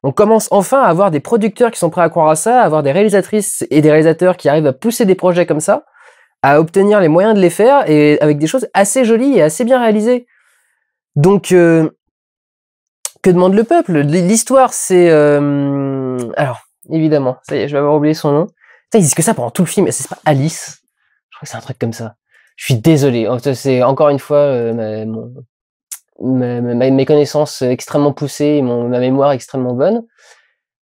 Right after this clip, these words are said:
Allez, allez, allez. Marie. Voilà, c'est un truc simple comme ça, dans ce style-là, Marie. Donc, euh, Marie sort avec, euh, le même garçon depuis la terminale.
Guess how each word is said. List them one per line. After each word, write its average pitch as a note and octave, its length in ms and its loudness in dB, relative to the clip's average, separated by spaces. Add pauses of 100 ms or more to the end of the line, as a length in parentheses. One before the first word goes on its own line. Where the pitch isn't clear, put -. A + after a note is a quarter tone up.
(140)
Allez, B2 160 0
allez, B2 160 2
allez. A#2+ 280 0
Marie. A3 400 2 (120)
Voilà, G3+ 240 -2
c'est F#3+ 260 0
un A#3+ 80 2
truc A#3+ 160 -4
simple G3+ 340 0
comme G3 140 2
ça, F3+ 160 2
dans F3+ 80 2
ce F3 140 -4
style-là, D3+ 320 0
Marie. D3+ 300 0 (500)
Donc, D4 440 0
euh, E3+ 320 4
Marie B3 400 2
sort A#3 380 0
avec, E3+ 380 -2
euh, C3 880 2
le C3 140 0
même A3+ 280 4
garçon G3 380 0
depuis F#3 480 -2
la D3 320 2 (220)
terminale. A3 720 2